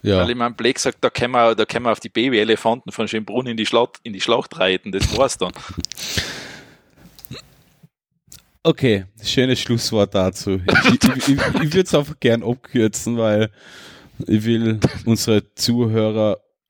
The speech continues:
Speaker 1: und Zuhörerinnen, äh, Zuhörenden jetzt nicht mit zwanzig Minuten, ähm,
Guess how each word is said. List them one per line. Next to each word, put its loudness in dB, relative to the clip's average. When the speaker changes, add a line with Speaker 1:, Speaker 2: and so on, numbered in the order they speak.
Speaker 1:
und 2
Zuhörerinnen, 0
äh, 4
Zuhörenden 0
jetzt 2
nicht 2
mit 2
zwanzig 2
Minuten, 0
ähm, 2